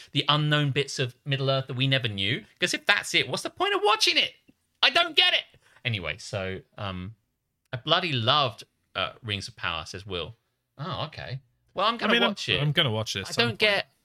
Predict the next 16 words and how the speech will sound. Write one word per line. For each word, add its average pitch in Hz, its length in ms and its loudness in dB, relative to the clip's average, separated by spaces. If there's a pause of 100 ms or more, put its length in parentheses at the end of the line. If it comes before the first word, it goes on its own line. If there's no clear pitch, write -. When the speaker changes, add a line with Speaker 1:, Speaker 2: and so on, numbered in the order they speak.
Speaker 2:
I'm 107 140 -8
just 104 200 -10
not 101 180 -8
so 101 420 -4
excited 110 600 -8
by 92 200 -8 (180)
Lord 104 200 -6
of 104 60 -6
the 101 60 -6
Rings 101 340 -4
Speaker 1:
It's 196 300 0
Speaker 2:
lore, 113 480 2
lore 131 360 4
of 113 140 -2
the 117 80 -4
Rings 107 520 -4